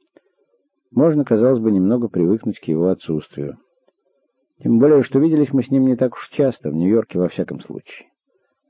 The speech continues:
В родном городе еще можно столкнуться с человеком на улице, в очереди перед кинотеатром, в одном из двух-трех приличных кафе –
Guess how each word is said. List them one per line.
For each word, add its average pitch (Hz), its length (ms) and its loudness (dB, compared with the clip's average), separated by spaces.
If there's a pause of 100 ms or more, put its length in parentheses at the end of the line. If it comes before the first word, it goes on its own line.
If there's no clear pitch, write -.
В 107 60 -4
родном 139 320 4
городе 139 280 4
еще 123 240 -2
можно 123 260 0
столкнуться 87 520 -4
с - 40 -20
человеком 87 500 0
на 98 120 2
улице, 92 400 0
в 85 60 -4
очереди 98 340 -2
перед 76 260 -6
кинотеатром, 90 640 -2
в 82 60 -2
одном 92 280 -2
из 78 80 -4
двух-трех 87 460 -2
приличных 80 520 -6
кафе – 98 420 -4